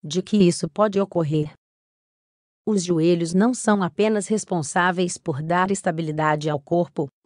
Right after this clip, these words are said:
também dão flexibilidade ao dobrar e esticar as pernas.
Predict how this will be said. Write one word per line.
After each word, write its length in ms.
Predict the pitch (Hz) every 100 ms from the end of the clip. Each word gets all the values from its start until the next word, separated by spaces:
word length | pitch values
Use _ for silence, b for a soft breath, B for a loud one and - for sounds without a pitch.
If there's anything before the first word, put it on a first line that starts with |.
| -
também 460 | 165 147 156 170
dão 160 | 165 190
flexibilidade 960 | - - 277 - 208 175 165 180 190 196
ao 120 | 208
dobrar 480 | 175 143 165 175 - - -
e 180 | 196
esticar 520 | 185 - 170 165 160 151
as 160 | 160
pernas. 640 | - 170 143 151 101 -